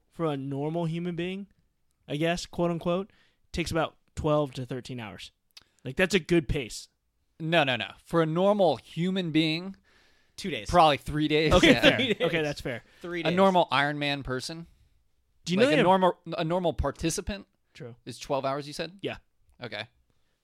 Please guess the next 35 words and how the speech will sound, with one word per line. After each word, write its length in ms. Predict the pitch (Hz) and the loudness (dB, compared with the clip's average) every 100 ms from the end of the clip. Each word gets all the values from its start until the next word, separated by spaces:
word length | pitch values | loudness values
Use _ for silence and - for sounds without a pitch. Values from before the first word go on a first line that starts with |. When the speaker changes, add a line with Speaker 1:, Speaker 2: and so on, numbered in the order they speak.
| _ - | _ -4
Speaker 1:
Uh, 240 | 156 156 | -2 0
they 120 | 151 | 0
have 120 | 165 143 | 0 -2
professionals. 920 | 135 - 175 - 180 120 170 - - _ _ _ _ - _ _ _ _ | -6 -6 -6 -6 -8 -8 -10 -12 -20 _ _ _ _ -20 _ _ _ _
They 100 | - | -4
get 140 | 147 175 | 0 0
it 100 | 147 | 0
done 160 | 147 | -4
in 160 | 151 127 | -4 -6
seven 400 | - - 147 139 | -8 -6 -6 -6
and 120 | 135 | -8
a 40 | 120 | -8
half 220 | 120 127 | -10 -10
hours. 360 | 110 92 - _ _ _ | -10 -12 -16 _ _ _
Speaker 3:
Oh, 280 | - - 95 | -20 -20 -20
that's 200 | 98 85 | -20 -20
insane. 480 | - - 87 85 92 _ _ _ _ _ | -20 -20 -20 -20 -20 _ _ _ _ _
Speaker 1:
So 240 | - 185 175 | -6 0 2
we 180 | 156 165 | 0 -4
get 220 | 160 185 | -2 2
out 300 | 185 190 - _ 131 | 2 0 -4 _ -12
at 160 | 127 | -10
six 260 | - 170 - | -8 -8 -4
A 60 | 175 | -2
M. 280 | 147 170 196 _ _ _ _ _ _ - | -2 -8 -12 _ _ _ _ _ _ -14
We 200 | 131 147 | -4 -2
actually 240 | 147 - 143 | -2 -4 -6
got 180 | 143 | -6
into 240 | 147 - 135 | -4 -4 -4
a 40 | |
boat 460 | 117 - 127 120 - _ _ _ _ _ _ - | -6 -8 -6 -6 -10 _ _ _ _ _ _ -10
to 80 | 143 | -8
watch 340 | 127 135 120 | -4 -6 -6
him 100 | 135 | -14
swim, 480 | 113 - 139 117 135 | -14 -12 -10 -10 -12